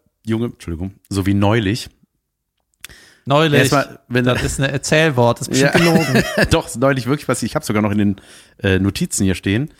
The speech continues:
Speaker 2: Dann muss es stimmen.
Speaker 1: Das ist so, wenn eine fremde Handynummer auf Festnetz ist, eigentlich so, hm, na,
Speaker 2: Mhm.
Speaker 1: da bin ich ja mal gespannt. Das war neulich tatsächlich Anruf. Erstmal so Pause, „Hallo?“ „Hallo?“ „Ja,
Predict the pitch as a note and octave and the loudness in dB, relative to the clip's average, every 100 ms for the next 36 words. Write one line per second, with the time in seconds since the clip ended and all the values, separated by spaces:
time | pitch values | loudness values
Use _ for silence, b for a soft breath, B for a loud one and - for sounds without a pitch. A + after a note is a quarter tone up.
0 | - A2 G#2+ A#2 B2 - - - B2 D#3 | 0 0 0 -4 -4 -6 -6 -2 0 0
1 | - C#3 C3+ B2+ - - - D#3 D#3+ C#3+ | 0 2 2 2 0 -4 0 2 2 0
2 | D#3 D3 C#3+ B2+ - C#3+ C#3 - B2+ - | 0 0 0 0 0 -2 -2 0 -2 -2
3 | A2+ A#2 A2 G2+ G2+ F2+ G2+ F#2 - F#2 | -4 0 -2 0 -2 -2 -2 -4 -4 -8
4 | E2 C3 F#2 - _ - G#2+ A#2+ C3 C#3 | -8 -10 -16 -20 _ -8 -4 -2 -2 -4
5 | A2+ D3 E3+ D#3+ D#3+ D#3 E3 - - - | -6 -8 -8 -6 -6 -8 -12 -6 -4 -4
6 | - - b b b b - - F2 F2+ | -8 -16 b b b b -14 -4 -2 -2
7 | F#2+ F#2 G2 F#2+ F#2 - G#2 A2 G2+ A2 | -2 -2 -2 -2 -6 -4 -4 -4 -2 -2
8 | - _ b b b b b b b _ | -4 _ b b b b b b b _
9 | _ _ _ _ - G#2+ B2 A2+ - G#2 | _ _ _ _ -6 -2 -2 -2 -2 0
10 | G#2 G2 - G#2 G#2+ C3 D#3+ C#3 A#2 B2+ | 0 -2 -2 0 2 0 -2 0 0 2
11 | F3 - _ _ _ _ _ _ b b | 0 -4 _ _ _ _ _ _ b b
12 | b b b b b b b b b _ | b b b b b b b b b _
13 | _ _ _ - - - A2+ A#2 G#2 G2 | _ _ _ -18 -12 0 2 4 2 2
14 | G2 - _ _ _ _ _ _ _ _ | -2 -8 _ _ _ _ _ _ _ _
15 | _ _ F3 F#3+ C4 | _ _ 0 2 2